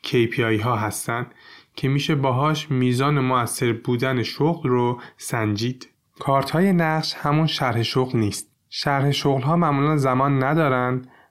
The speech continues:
و خیلی از اونها به مرور قدیمی می‌شن و پویایی لازم رو ندارن و اکثراً تیم حقوق و مزایا برای قیمت‌گذاری شغل‌ها از اونها استفاده می‌کنند. کارشناس برنامه میگه که برای رویکرد talent to value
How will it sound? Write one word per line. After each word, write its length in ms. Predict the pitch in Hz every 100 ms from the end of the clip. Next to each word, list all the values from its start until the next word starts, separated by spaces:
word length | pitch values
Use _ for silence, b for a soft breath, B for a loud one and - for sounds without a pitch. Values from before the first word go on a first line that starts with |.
| B
و 100 | 127
خیلی 380 | 120 - 165 175
از 200 | 165 151
اونها 400 | 151 143 135 143
به 160 | 131 123
مرور 300 | 123 120 143
قدیمی 500 | 139 120 117 117 110
می‌شن 440 | 101 - 113 117 - b b b b
و 60 | 131
پویایی 600 | 127 - 127 120 147 170
لازم 360 | 139 120 123
رو 80 | 123
ندارن 460 | 123 113 107 131 135 _ _ _ -
و 40 |
اکثراً 540 | 139 135 135 139 135 165
تیم 280 | - 175
حقوق 380 | 175 147 139 131
و 80 | 127
مزایا 680 | 127 123 123 123 127 147 160
برای 420 | 156 131 127 143
قیمت‌گذاری 880 | 143 127 123 120 - 120 117 123 139
شغل‌ها 640 | 131 127 117 - 139 160
از 160 | 131 127
اونها 140 | 123
استفاده 520 | 120 - 117 123 110
می‌کنند. 500 | 104 104 - 139 143 - _
کارشناس 540 | - 139 139 147 165 180
برنامه 480 | 151 139 131 135
میگه 280 | 151 165 160
که 280 | 160 - 131
برای 420 | 120 123 135 151
رویکرد 600 | 151 135 127 135 139 151
talent 380 | 151 120 117 110
to 40 |
value 800 | 117 113 113 113 117 120 139 139